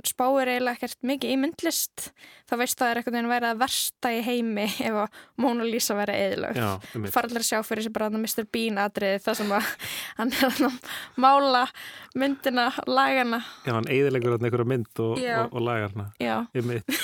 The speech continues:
Speaker 2: En hérna, en, en þessi, þessi ungi maður, eða, ok, ungi maður.
Speaker 1: <laughs> Jafnaldri þinn.
Speaker 2: <laughs> Jafnaldri minn. Hérna, sem að klæðir sig upp sem, sem gömul kona og hendir köku á Mónu Lísu fyrir náttúruvernd og fyrir jörðina.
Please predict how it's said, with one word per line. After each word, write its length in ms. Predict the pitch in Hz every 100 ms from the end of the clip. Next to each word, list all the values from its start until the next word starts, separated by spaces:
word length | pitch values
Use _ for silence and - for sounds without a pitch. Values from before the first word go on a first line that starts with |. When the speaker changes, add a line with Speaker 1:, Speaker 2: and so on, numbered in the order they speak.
| 320 - -
Speaker 2:
En 260 | 180 151
hérna, 300 | 143 156 156 156 -
en, 200 | 160 170
en 180 | 180 160
þessi, 320 | 175 - 170 165 160 - -
þessi 420 | 160 147 - 147 139 135 139
ungi 320 | 151 147 143
maður, 400 | 147 143 135 143
eða, 240 | 123 - 120
ok, 120 | -
ungi 300 | 117 110 120
maður. 500 | 117 107 - - 269 -
Speaker 1:
<laughs> 200 | 214 320
Jafnaldri 480 | - 269 285 -
þinn. 240 | 226 190 240
Speaker 2:
<laughs> 40 | 131
Jafnaldri 380 | 147 139 131
minn. 220 | 127 123 123 - -
Hérna, 340 | 147 139 143 131
sem 200 | 143 143
að 220 | 139 - - - 180
klæðir 320 | 165 151 139
sig 100 | 143
upp 80 | -
sem, 220 | 139 131 139 -
sem 180 | - 120
gömul 240 | 135 123
kona 460 | - 135 123 120 120
og 340 | 139 123 127 - -
hendir 500 | - 135 135 - 127
köku 480 | - - 135 - 123
á 80 | 123
Mónu 160 | 127 123
Lísu 220 | 123 117 - - - - - -
fyrir 400 | 123 151 147 143 175 170 139 156
náttúruvernd 880 | 151 151 - - 135 120 120 120
og 80 | 120
fyrir 160 | 123 127
jörðina. 460 | 139 139 117 110